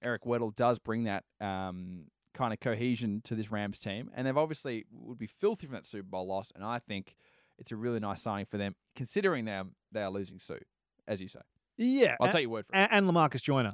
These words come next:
Speaker 1: And Lamarcus
Speaker 2: Um,
Speaker 1: Joyner.
Speaker 2: so it fills
Speaker 1: So
Speaker 2: that gap in, in
Speaker 1: Well,
Speaker 2: safety.
Speaker 1: the Redskins will sign him to a
Speaker 2: <laughs>
Speaker 1: seven-year, hundred, hundred million dollar deal.
Speaker 2: Hundred, hundred fifty million dollars.
Speaker 1: That'll, that'll be on the, that'll be on
Speaker 2: The
Speaker 1: front
Speaker 2: old
Speaker 1: page of N F L dot com tomorrow.
Speaker 2: Albert, Albert Haynesworth job.
Speaker 1: Albert Haynesworth, yeah.
Speaker 2: Yeah, no, I like, I like the signing of Eric Weddle 'cause I've always liked,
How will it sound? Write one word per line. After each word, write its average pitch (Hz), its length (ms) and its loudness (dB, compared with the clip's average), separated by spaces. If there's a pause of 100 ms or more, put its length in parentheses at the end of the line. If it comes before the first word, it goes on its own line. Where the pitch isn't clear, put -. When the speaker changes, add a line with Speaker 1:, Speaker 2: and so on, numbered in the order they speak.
Speaker 1:
And 170 100 4
Lamarcus 117 280 8
Speaker 2:
Um, 117 80 6
Speaker 1:
Joyner. 98 220 -4
Speaker 2:
so 147 260 8
it 151 240 4
fills 190 260 8
Speaker 1:
So - 60 10
Speaker 2:
that 135 340 4
gap 131 260 6
in, 117 320 -4
in 120 180 -4
Speaker 1:
Well, 185 80 -2
Speaker 2:
safety. 214 80 6
Speaker 1:
the 240 40 8
Redskins 180 380 6
will 143 60 -4
sign 127 280 0
him 117 220 -4 (760)
to 131 100 0
a 123 40 4
Speaker 2:
<laughs> - 0 -
Speaker 1:
seven-year, 123 380 6
hundred, 107 240 -4 (160)
hundred 117 140 -4
million 107 140 0
dollar 101 160 -2
deal. 95 160 -6
Speaker 2:
Hundred, 127 260 4
hundred 117 240 4
fifty 123 220 0
million 117 200 4
dollars. 156 140 6
Speaker 1:
That'll, 156 140 8
that'll - 20 2
be 143 60 2
on 131 60 -2
the, 113 200 -6
that'll 127 160 -2
be 120 60 0
on 110 160 -4
Speaker 2:
The 127 80 -2
Speaker 1:
front 120 140 6
Speaker 2:
old 110 80 0
Speaker 1:
page 107 180 2
of 110 60 -2
N 104 40 0
F - 80 -6
L 101 80 -2
dot 98 60 -6
com 95 140 -14
tomorrow. 90 280 -12
Speaker 2:
Albert, 139 200 4 (100)
Albert 135 180 6
Haynesworth 123 400 2
job. 113 320 0
Speaker 1:
Albert 120 160 0
Haynesworth, 95 320 -2
yeah. 98 260 -4
Speaker 2:
Yeah, 170 140 8 (100)
no, 208 120 10
I 196 80 10
like, 202 340 8
I 180 60 10
like 175 240 12
the 165 80 -2
signing 160 320 6
of 139 60 8
Eric 143 180 12
Weddle 147 420 10
'cause 135 140 0
I've 143 120 8
always 131 200 8
liked, 143 180 6